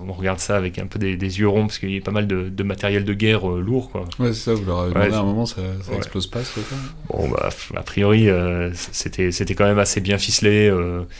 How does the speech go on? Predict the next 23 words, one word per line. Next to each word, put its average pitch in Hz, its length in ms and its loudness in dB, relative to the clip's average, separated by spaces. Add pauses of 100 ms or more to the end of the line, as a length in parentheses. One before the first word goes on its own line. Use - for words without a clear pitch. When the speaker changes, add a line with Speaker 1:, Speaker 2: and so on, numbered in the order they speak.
(200)
Speaker 1:
je - 100 -14
pense - 200 -10
que, 95 100 -10
voilà, 92 320 -6
les, 92 480 -12
les 98 80 -10
commandos, 95 480 -4
euh, 87 60 -6 (200)
savent - 240 -10
quand - 100 -8
même 92 100 -4
manipuler, 92 440 -2
euh, 90 160 -2
l'armement, 92 460 -2
donc, 87 100 -8 (100)
euh, 98 40 -8 (480)
ils 98 140 -6
a-, 92 40 -2
ils 95 200 -6
avaient 92 140 -4
bloqué 95 260 -2
tout 104 120 -6
ça. 101 280 0